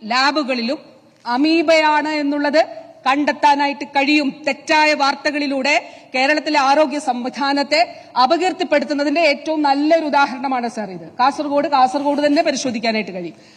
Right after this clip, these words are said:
മലപ്പുറത്ത്, മലപ്പുറത്ത് തന്നെ പരിശോധിക്കാനായിട്ട്, ഏത് ജില്ലയാകട്ടെ അവിടെ തന്നെ പരിശോധിക്കാനായിട്ട് കഴിയും. അപ്പൊ അമീബയാണ് എന്നുള്ളത് കണ്ടെത്തിയാൽ എന്ത് ചെയ്യാം? നമുക്ക്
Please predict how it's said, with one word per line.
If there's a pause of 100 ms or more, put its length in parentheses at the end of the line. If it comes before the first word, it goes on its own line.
മലപ്പുറത്ത്,
മലപ്പുറത്ത്
തന്നെ
പരിശോധിക്കാനായിട്ട്,
ഏത്
ജില്ലയാകട്ടെ (240)
അവിടെ
തന്നെ
പരിശോധിക്കാനായിട്ട്
കഴിയും. (400)
അപ്പൊ
അമീബയാണ്
എന്നുള്ളത്
കണ്ടെത്തിയാൽ (320)
എന്ത്
ചെയ്യാം? (240)
നമുക്ക്